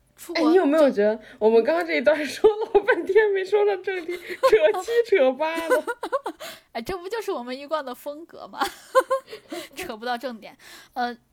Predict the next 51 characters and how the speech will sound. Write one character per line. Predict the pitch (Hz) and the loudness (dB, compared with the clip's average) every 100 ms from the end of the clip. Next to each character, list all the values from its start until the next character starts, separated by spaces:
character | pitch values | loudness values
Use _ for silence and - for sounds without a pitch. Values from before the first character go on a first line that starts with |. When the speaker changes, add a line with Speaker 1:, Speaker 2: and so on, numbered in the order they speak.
| _ | _
Speaker 1:
我， | 220 214 196 185 151 - _ _ _ _ _ _ _ _ | -14 -6 -4 -4 -10 -16 _ _ _ _ _ _ _ _
因 | 294 | -14
为 | |
我 | 349 233 | -10 -10
们， | 190 208 240 262 _ | -10 -10 -10 -14 _
我 | 214 | -16
们 | 208 233 | -14 -10
家， | 262 262 - | -8 -8 -12
哦， | 208 | -16
我 | 202 190 190 | -16 -18 -16
说 | - 277 | -6 -6
回 | 247 | -6
到 | 202 | -8
为 | 233 240 | -8 -10
什 | 175 | -12
么 | |
要 | 175 | -18
去 | 214 226 | -16 -16
旅 | 175 | -18
游 | 95 | -20
啊， | 147 190 | -20 -18
就 | 226 | -18
是 | 202 | -18
因， | 170 190 - | -20 -20 -18
因 | 254 | -16
为 | 254 185 | -16 -18
我 | 151 | -20
辞 | - 208 | -20 -20
职， | 214 170 180 - _ _ _ _ _ _ | -20 -20 -20 -20 _ _ _ _ _ _
大 | - 226 | -12 -10
家 | 254 214 | -12 -14
能 | 226 | -16
听 | - 277 | -12 -12
得 | 240 | -12
出 | 240 | -16
来， | 180 | -18
我 | |
们 | 160 | -16
干 | - 220 | -12 -12
活 | 214 180 | -12 -16
干 | 202 190 | -16 -16
得 | |
非 | 185 - 208 254 | -18 -14 -6 0
常 | - 226 | -2 -2
的 | 175 | -18
难 | 165 - | -20 -20
受， | - - - _ | -20 -20 -20 _
这 | 202 | -20
破 | - - - - | -20 -16 -14 -14
工 | 180 208 | -18 -20
作， | 196 | -20